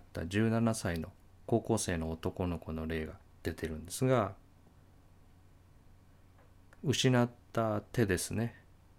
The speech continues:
その手の指が事故の後存在しないんだけども、むずがゆさとか痛み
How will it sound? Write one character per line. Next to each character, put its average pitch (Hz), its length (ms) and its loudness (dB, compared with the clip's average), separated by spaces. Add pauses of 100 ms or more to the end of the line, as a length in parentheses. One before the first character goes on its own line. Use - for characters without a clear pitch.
(100)
そ - 240 0
の 110 160 2
手 147 200 2
の 113 140 4
指 107 440 2 (720)
が 87 280 0 (560)
事 104 160 0
故 104 140 4
の 87 160 0
後 - 320 -6 (540)
存 110 220 2
在 104 160 6
し 101 180 0
な 98 160 2
い 90 80 -2
ん 90 80 -6
だ 82 120 -8
け 90 80 -4
ど 98 140 0
も、 107 180 0 (320)
む 107 140 6
ず 107 180 4
が 101 200 4
ゆ 98 160 0
さ 95 180 -4
と - 160 -8
か - 180 -10
痛 92 300 -2
み 104 200 0